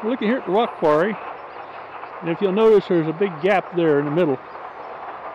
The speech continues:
Yes, that mountain was taller than those other mountains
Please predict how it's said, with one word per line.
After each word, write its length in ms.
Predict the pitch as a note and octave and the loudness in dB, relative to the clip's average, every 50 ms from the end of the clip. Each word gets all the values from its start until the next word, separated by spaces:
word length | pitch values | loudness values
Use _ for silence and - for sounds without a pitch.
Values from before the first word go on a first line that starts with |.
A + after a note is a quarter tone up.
| - - | -4 0
Yes, 280 | F#3+ G#3 G#3+ F#3 - - | 2 2 2 2 0 0
that 240 | A#3 A#3 C4 - | 2 2 2 2
mountain 400 | F#3+ G#3 A3+ A3 G#3+ G#3 F#3+ F3+ | 2 0 0 0 0 0 -2 0
was 140 | F3 F3+ E3+ | 0 0 -2
taller 340 | - - A3 A3+ A3 A3 G#3 | -2 0 2 4 6 6 6
than 160 | G#3 G3 F#3+ | 4 4 2
those 180 | G3 G3 F#3+ F#3+ | 4 2 4 4
other 220 | A3+ A3+ A3 G3+ | 4 4 4 2
mountains 400 | F#3 F3 E3+ D#3+ - - C3 B2 | 2 2 0 -2 -4 -6 -10 -10